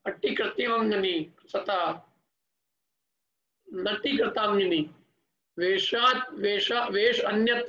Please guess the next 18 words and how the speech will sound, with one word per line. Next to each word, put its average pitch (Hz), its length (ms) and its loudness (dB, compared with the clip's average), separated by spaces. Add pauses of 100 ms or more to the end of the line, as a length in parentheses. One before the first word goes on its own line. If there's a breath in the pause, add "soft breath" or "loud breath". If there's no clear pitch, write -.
(120)
अन्य 240 240 2
वेशों 214 360 2
के 226 160 0
समान, 208 380 0 (460 soft breath)
जैसे 226 140 2
नटीकृत 226 600 0
होता 240 160 2
है 269 160 0
ना, 220 160 0
नट, 226 200 -4 (540)
नट 226 240 -2
नाना 226 600 0 (480)
अंगियों 233 460 2
के 240 180 2
वेश 226 300 2
धारण 220 320 0
करता 202 280 -2
है, 160 340 -2